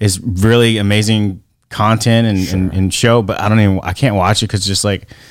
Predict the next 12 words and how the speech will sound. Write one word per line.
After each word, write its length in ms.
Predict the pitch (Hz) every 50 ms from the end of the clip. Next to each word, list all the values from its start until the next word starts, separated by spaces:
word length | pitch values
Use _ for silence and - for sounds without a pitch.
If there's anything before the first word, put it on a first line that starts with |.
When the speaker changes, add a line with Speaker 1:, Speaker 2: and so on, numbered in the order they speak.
| - - - - - - - - - - _ _ -
Speaker 1:
it's 60 | -
all 60 | - -
Speaker 2:
Okay. 200 | 98 98 104 -
Speaker 1:
right. 100 | 170 - - -
Speaker 2:
It's 220 | - 233 247 -
fair. 160 | - - 247 190
It's 100 | 185 -
subjective, 640 | - 220 190 196 220 220 220 - 135 107 98 95
Speaker 1:
But 340 | 117 123 117 - 131 135 135
he's 160 | 135 147 127
Speaker 2:
unfortunately. 40 | 98
Speaker 1:
done 160 | 139 143 135